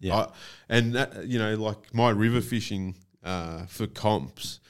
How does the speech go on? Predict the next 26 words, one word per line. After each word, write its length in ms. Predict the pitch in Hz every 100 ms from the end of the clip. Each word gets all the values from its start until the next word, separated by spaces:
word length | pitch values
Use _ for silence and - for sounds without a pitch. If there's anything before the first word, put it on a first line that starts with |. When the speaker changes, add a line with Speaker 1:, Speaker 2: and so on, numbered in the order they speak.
| _ _ -
Speaker 2:
like, 180 | 95
I 80 | 113
used 180 | 117 107
to 60 | 101
have 140 | 90 -
all 260 | 92 98 98
the 120 | 87
flies, 600 | - 90 76 78 80 -
and 200 | 95 90
now 320 | 95 101 95
I 80 | 87
think 320 | 90 113 104 104
I've 200 | 95 101
got, 260 | 92 -
like, 420 | 85 80 78 -
maybe 340 | 82 82 80 78
four 580 | - - 90 87 92 90
or 80 |
five 520 | 85 - 90 87 92 90
different 360 | 101 - 90
patterns 460 | - 92 - 101 95
in 120 | 92
a, 160 | 92 85 92
like, 260 | 92 - - -
you 100 | 95
know, 180 | 82